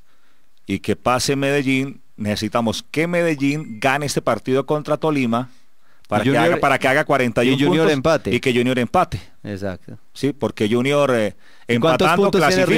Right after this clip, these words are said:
Speaker 1: clasifica,
Speaker 2: Negro?
Speaker 1: clasifica, pero se queda con cuarenta y Medellín tendría cuarenta y uno, terminaría Medellín
Speaker 2: ¿Y cuántos
Speaker 1: de local.
Speaker 2: puntos tiene Río Negro?
Speaker 1: Ah,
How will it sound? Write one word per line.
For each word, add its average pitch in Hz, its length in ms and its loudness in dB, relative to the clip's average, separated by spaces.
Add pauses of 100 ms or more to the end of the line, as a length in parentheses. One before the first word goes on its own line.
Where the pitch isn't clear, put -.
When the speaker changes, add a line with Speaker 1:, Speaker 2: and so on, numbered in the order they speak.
Speaker 1:
clasifica, 147 120 4
Speaker 2:
Negro? 135 160 2
Speaker 1:
clasifica, 165 440 2
pero 165 160 0
se 147 80 0
queda 165 180 0
con - 140 -2
cuarenta 151 400 0
y 135 60 0
Medellín 127 220 -2
tendría 160 200 0
cuarenta 175 320 0
y 175 80 2
uno, 175 140 -2
terminaría 127 480 0
Medellín 131 520 0
Speaker 2:
¿Y 131 120 0
cuántos 135 260 0
Speaker 1:
de 123 60 2
local. 120 200 2
Speaker 2:
puntos 151 100 0
tiene 151 220 0
Río 127 220 -2
Negro? 95 360 -4 (200)
Speaker 1:
Ah, 117 180 0